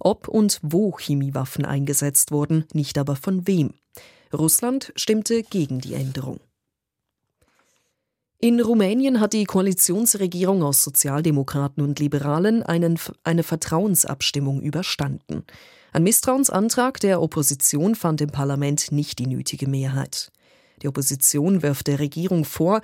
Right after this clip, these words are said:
sie wolle die Justiz im Kampf gegen die Korruption schwächen. Ziel sei es, den Chef der Sozialdemokraten, Liviu Dragnea, vor Strafe zu schützen. Dragnea ist wegen Wahlmanipulationen vorbestraft.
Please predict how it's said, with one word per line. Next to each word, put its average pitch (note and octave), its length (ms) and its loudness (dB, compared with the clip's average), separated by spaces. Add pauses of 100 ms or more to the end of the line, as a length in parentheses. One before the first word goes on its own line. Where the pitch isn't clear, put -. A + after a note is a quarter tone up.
(220)
sie G#3 140 0
wolle A3 220 2
die G3+ 120 -2
Justiz G3 560 0
im G#3 180 0
Kampf E3+ 340 -2
gegen D#3 260 0
die D3+ 120 -6
Korruption D#3 760 -2
schwächen. - 600 -4 (400)
Ziel D#3+ 260 0
sei C#3 200 0
es, C3+ 120 2
den C#3 240 -2
Chef - 320 -2
der C#3+ 220 0
Sozialdemokraten, D3+ 1120 0
Liviu C#3+ 400 -2
Dragnea, C#3+ 540 -2 (200)
vor F3+ 140 -4
Strafe C3+ 540 -4
zu - 160 -4
schützen. - 480 -2 (800)
Dragnea G#3 400 2
ist - 280 0
wegen E3+ 300 2
Wahlmanipulationen C#3+ 1160 0
vorbestraft. D3+ 840 -2